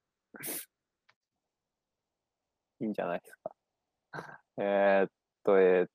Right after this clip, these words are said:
と、ちょっと待ってくださいね。今、一応、ミロのリンクをチャットに貼っていって、画面も出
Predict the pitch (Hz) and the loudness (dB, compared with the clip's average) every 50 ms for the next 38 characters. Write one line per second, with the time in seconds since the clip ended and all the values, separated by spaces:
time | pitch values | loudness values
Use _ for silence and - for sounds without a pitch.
0 | _ - - - - - - _ - 82 85 - _ - 82 82 80 80 - - | _ -16 -14 -12 -12 -14 -14 _ -12 -12 -12 -10 _ -8 -6 -4 -4 -6 -6 -6
1 | 87 87 90 92 104 127 143 151 160 160 165 175 180 185 185 185 185 - _ _ | -6 -6 -6 -6 -8 -8 -10 -10 -10 -10 -8 -6 -4 -2 0 0 0 -2 _ _
2 | _ _ _ _ _ _ _ _ _ _ _ _ _ _ _ _ _ _ _ _ | _ _ _ _ _ _ _ _ _ _ _ _ _ _ _ _ _ _ _ _
3 | _ _ _ _ _ _ _ _ _ _ _ _ _ _ _ _ _ _ _ _ | _ _ _ _ _ _ _ _ _ _ _ _ _ _ _ _ _ _ _ _
4 | _ _ _ - - 123 123 117 107 110 113 117 - - 104 98 _ - - - | _ _ _ -4 -2 0 0 2 2 2 2 2 2 0 -4 -6 _ -10 -6 0
5 | 107 110 113 113 110 110 - 113 110 110 113 110 110 110 92 90 92 92 98 - | 4 6 8 8 8 6 4 0 2 2 2 2 0 0 0 0 2 2 2 0
6 | _ _ _ _ _ _ _ _ _ _ _ _ _ _ _ _ _ _ _ _ | _ _ _ _ _ _ _ _ _ _ _ _ _ _ _ _ _ _ _ _
7 | - 107 104 98 98 98 - - - - 101 104 107 107 - - - - - - | -8 -6 -4 -4 -4 -4 -6 -4 2 6 8 10 10 10 8 4 -10 -8 -4 -4
8 | 90 - _ _ _ _ - - 107 95 90 95 92 - - - - _ _ _ | -4 -4 _ _ _ _ -4 -2 -2 0 -2 -4 -2 0 2 0 0 _ _ _
9 | _ _ - - 95 92 90 - _ _ _ - - 113 - - - - - _ | _ _ -6 -4 -4 -4 -4 -6 _ _ _ 4 6 6 6 4 -2 -20 -20 _
10 | _ _ _ _ _ _ _ _ _ _ _ _ _ _ _ _ _ _ _ _ | _ _ _ _ _ _ _ _ _ _ _ _ _ _ _ _ _ _ _ _
11 | _ _ _ _ _ _ _ _ _ _ _ _ _ _ _ _ _ _ _ _ | _ _ _ _ _ _ _ _ _ _ _ _ _ _ _ _ _ _ _ _
12 | _ _ - - 95 95 92 90 90 85 87 92 101 - - | _ _ -4 -4 -2 -2 -4 -6 -6 -6 -4 -4 -4 -4 -6